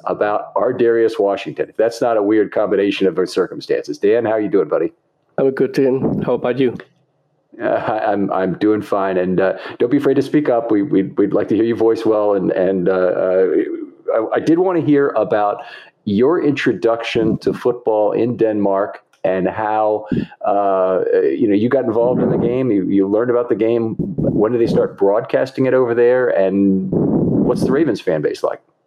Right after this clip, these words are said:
Speaker 2: Yeah, well, um, back in the, the nineties, we had a few Super Bowls,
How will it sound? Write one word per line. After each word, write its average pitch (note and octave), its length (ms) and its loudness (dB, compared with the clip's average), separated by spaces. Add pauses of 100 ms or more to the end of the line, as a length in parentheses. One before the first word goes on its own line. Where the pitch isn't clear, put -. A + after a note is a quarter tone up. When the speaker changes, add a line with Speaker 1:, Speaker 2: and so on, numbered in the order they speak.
(100)
Speaker 2:
Yeah, E3 220 0 (140)
well, A#2+ 240 2
um, A#2+ 500 0 (880)
back B2 160 0
in B2+ 140 0
the, A2+ 340 4
the A#2 80 2
nineties, C#3+ 560 0
we C3 220 0
had A#2 260 -2
a A#2 80 -2
few B2+ 300 0
Super C#3 260 0
Bowls, C#3 580 -4